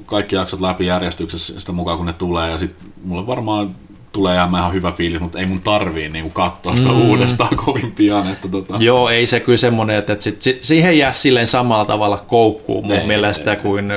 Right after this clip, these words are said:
Speaker 2: kuin ehkä niinku normitrekkiä. Et, et, et, et siinä niinku sitten kun tulee se jakso, niin no joo, nyt se tuli,
Speaker 1: Mm.
Speaker 2: katsotaan,
Speaker 1: Mm.
Speaker 2: niin poispäin. En mä niinku oikeastaan mieti, että mihinköhän se lähtee sitten seuraavassa jaksossa. Mutta tota, viihdyttää ja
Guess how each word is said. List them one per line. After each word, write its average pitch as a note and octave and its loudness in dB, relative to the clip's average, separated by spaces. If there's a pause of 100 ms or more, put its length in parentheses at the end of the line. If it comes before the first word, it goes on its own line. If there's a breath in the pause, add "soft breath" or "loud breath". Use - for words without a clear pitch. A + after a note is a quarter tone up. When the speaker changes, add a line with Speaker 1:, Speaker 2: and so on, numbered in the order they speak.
Speaker 2:
kuin G#2 -2
ehkä G2+ -6
niinku G2+ -8
normitrekkiä. G2+ -4
Et, - -10
et, - -8 (480 loud breath)
et, G2+ -4
et G#2+ -4
siinä C#3+ 2
niinku D#3 2
sitten - -2
kun D3 -2
tulee C#3+ 4
se C3+ 2
jakso, B2 2
niin A#2+ 0
no G3 2
joo, E3+ 4
nyt D#3+ 0
se D#3+ 0
tuli, B2 2
Speaker 1:
Mm. G2+ -4
Speaker 2:
katsotaan, A2 0 (100)
Speaker 1:
Mm. A2 -10
Speaker 2:
niin G#2+ -6
poispäin. A2 -2
En A#2+ 2
mä B2 2
niinku A#2+ 2
oikeastaan A#2 2
mieti, A2 2
että G#2+ -4
mihinköhän G#2+ -2
se G#2 -2
lähtee G2+ -2
sitten G2 -6
seuraavassa G2 -4
jaksossa. G2 -4 (720 loud breath)
Mutta G2 -4
tota, G2+ -4 (260)
viihdyttää F3+ 0
ja F#3 4